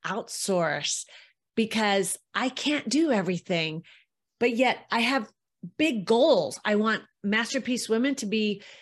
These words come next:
a ministry all over the world where we're helping women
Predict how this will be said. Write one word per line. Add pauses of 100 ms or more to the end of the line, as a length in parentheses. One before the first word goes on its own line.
(400)
a
ministry
all
over
the
world
where
we're
helping
women